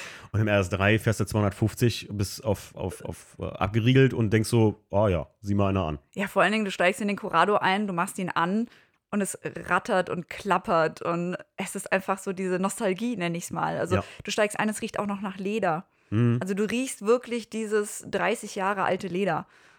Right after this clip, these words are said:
Speaker 2: Und, ähm, im Guten, im positiven
Speaker 1: Ja,
Speaker 2: Sinne.
Speaker 1: ja, ja, ja,
Speaker 2: <laughs> Also
Speaker 1: klar.
Speaker 2: nicht, dass man jetzt denkt, ne? Sondern es ist wirklich, du steigst dort ein und du weißt genau, du sitzt mit dem Arsch jetzt gerade auf dem Boden und, ähm, das Klappern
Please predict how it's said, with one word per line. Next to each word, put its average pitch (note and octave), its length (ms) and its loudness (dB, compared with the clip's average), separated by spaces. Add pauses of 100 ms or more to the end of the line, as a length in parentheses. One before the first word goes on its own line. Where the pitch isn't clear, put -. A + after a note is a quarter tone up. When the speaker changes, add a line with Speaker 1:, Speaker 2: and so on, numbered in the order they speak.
(160)
Speaker 2:
Und, F3 400 0
ähm, E3+ 340 0 (100)
im F#3+ 120 2
Guten, E3 380 -2
im F3+ 80 -2
positiven G3 540 4
Speaker 1:
Ja, F3+ 240 10
Speaker 2:
Sinne. A#3 120 8
Speaker 1:
ja, D#4 120 12
ja, D4+ 80 8
ja, D#4+ 180 10
Speaker 2:
<laughs> - 60 10
Also D4 80 8
Speaker 1:
klar. - 140 4
Speaker 2:
nicht, C4 200 4
dass G#3+ 160 2
man F#3+ 120 2
jetzt - 180 -4
denkt, A3 240 2
ne? F3+ 160 0 (320)
Sondern G3 340 2
es G3+ 60 -6
ist F#3+ 140 -8
wirklich, C4 360 -2
du G#3+ 100 -6
steigst G3 360 0
dort - 160 -2
ein A3 160 0
und A3+ 80 -4
du G3 100 -8
weißt E3 320 0
genau, E3+ 320 2
du G#3+ 80 0
sitzt G3 240 -6
mit F#3 80 -2
dem - 60 -2
Arsch E3+ 260 2
jetzt - 160 -8
gerade E3+ 240 0
auf E3+ 80 -2
dem F3+ 100 -8
Boden A3 420 4 (400)
und, A3+ 420 -2
ähm, G#3+ 580 -2
das F#3+ 240 -2
Klappern A#3 560 -2